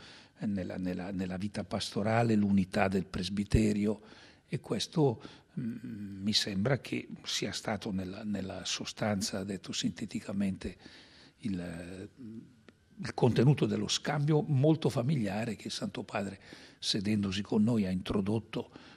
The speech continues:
con poche parole, dicendoci appunto che voleva ascoltare ad uno ad uno e mostrando una memoria impressionante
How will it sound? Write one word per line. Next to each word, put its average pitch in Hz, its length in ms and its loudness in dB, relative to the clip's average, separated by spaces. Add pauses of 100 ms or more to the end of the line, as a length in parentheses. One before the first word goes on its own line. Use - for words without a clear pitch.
con - 180 -6
poche - 360 -6
parole, 104 800 -4 (480)
dicendoci 101 800 -4
appunto 107 320 -2
che 95 60 -2
voleva 92 320 -4
ascoltare 95 640 -6
ad 90 120 -8
uno 95 200 -2
ad 90 80 -6
uno - 320 -20 (320)
e 180 200 6
mostrando 139 640 4
una 151 160 4
memoria 107 460 2
impressionante 95 1120 -2